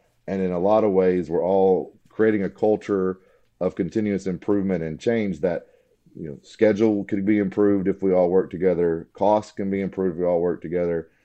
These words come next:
and scope can be maximized if we all work together. And so, you know, that project, in, in my belief and from talking to other folks, it, it did all those things and it did it well.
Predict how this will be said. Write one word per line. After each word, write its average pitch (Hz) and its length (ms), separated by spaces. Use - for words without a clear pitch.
and 87 140
scope 113 440
can 95 140
be 85 100
maximized 80 1080
if 92 200
we 92 80
all 80 140
work 82 160
together. 69 540
And 82 180
so, 82 380
you 90 160
know, 76 120
that 98 240
project, 98 540
in, 85 300
in 82 400
my 101 520
belief 98 480
and 82 200
from 82 160
talking 90 440
to 69 120
other 90 180
folks, 87 260
it, 87 340
it 107 160
did 127 140
all 110 180
those 98 220
things 104 380
and 92 80
it 80 40
did 95 120
it 82 60
well. 95 460